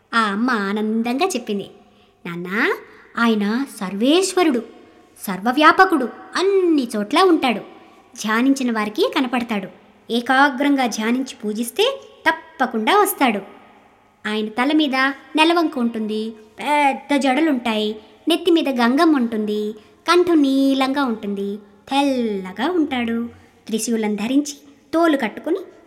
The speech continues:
ఒంటి మీద పాములు ధరించి ఉంటాడు. ఆయన్ని చూడగానే ఎంతో చల్లగా, హాయిగా, ప్రశాంతంగా, మహానందంగా ఉంటుంది" అంటూ ఉపమన్యువు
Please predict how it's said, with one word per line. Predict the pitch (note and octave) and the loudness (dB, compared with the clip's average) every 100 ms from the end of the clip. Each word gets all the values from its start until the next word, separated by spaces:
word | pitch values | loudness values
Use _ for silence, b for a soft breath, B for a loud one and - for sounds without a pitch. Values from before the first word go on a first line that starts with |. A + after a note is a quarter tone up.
| - | -2
ఒంటి | E4 F#4+ | 2 4
మీద | F#4+ D4+ | 4 2
పాములు | B3 A#3 B3+ E4 | 0 0 2 2
ధరించి | E4 C#4+ D4+ C#4+ | 2 2 2 0
ఉంటాడు. | A#3 A#3+ G#3 G#3 G#3 B B B | 0 0 -2 -2 -6 B B B
ఆయన్ని | A#3 A#3+ A#3+ A#3 - | -2 0 0 -2 -4
చూడగానే | A3+ A#3+ B3+ A#3 A3+ A#3 B B B | -6 -4 -2 -2 -2 -6 B B B
ఎంతో | D4 C#4+ | 0 0
చల్లగా, | C4+ C4+ A#3 A#3 A#3 A3+ G#3+ F#3+ C#4 G4 B B B | -2 -2 -2 0 0 -2 -6 -6 -6 -8 B B B
హాయిగా, | - B3+ A#3+ G#3+ G#3 G3+ A3+ D4 B B - | -8 -4 -2 -2 -4 -4 -6 -8 B B -10
ప్రశాంతంగా, | A#3 A#3 G#3+ G#3 G#3 G#3 G3+ G3 G3+ C#4 B B B A#3+ | -8 -6 -4 -4 -4 -6 -6 -8 -6 -8 B B B -6
మహానందంగా | G#3 B3+ C#4 E4 G4+ G4 E4+ D4 C4+ | -4 -2 0 2 2 4 2 2 2
ఉంటుంది" | A3+ A3+ G#3 G#3 A3 - - - | 2 0 -2 -2 -4 -10 -12 -6
అంటూ | G#3+ G#3+ G#4 - B B - | -4 -2 -4 -4 B B -8
ఉపమన్యువు | C4+ D4+ B3+ A#3 A3 | 0 0 0 -2 -4